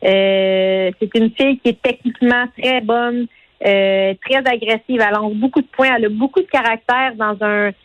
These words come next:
dans un ring de boxe. Puis elle s'en vient ici pour gagner. Donc, euh, ça va être, euh, c'est sûr que ça va être une grosse bataille, un gros dix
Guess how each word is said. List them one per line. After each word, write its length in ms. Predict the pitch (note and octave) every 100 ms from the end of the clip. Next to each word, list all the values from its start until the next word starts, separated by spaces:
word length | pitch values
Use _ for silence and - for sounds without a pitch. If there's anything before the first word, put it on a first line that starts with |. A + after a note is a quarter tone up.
| _ -
dans 120 | G#3+ G#3
un 100 | G#3+
ring 240 | A3 A#3
de 120 | A3
boxe. 300 | G3+ A#3+ B3+ _
Puis 120 | A3+
elle 80 | A3 A#3
s'en 120 | A3+
vient 220 | A3 B3 C4+
ici 280 | B3+ -
pour 240 | C4 A#3 G#3
gagner. 560 | A3+ A3+ A3+ A3+ A#3+ - - _ _ -
Donc, 320 | A3+ A#3 A3+
euh, 100 | G#3+ G3+
ça 100 | G#3
va 80 | A3+
être, 160 | A3+
euh, 220 | A3 G#3 F#3+
c'est 160 | A#3+
sûr 100 | C#4+
que 60 | C4+
ça 120 | A#3
va 80 | A3+
être 100 | A3+
une 180 | A#3 A3+
grosse 320 | A#3 C4 C4+
bataille, 640 | A3+ A3+ B3 B3 B3+ B3+ - _ -
un 200 | A3+ A3+
gros 320 | G#3+ B3 C#4+
dix 240 | A#3 C4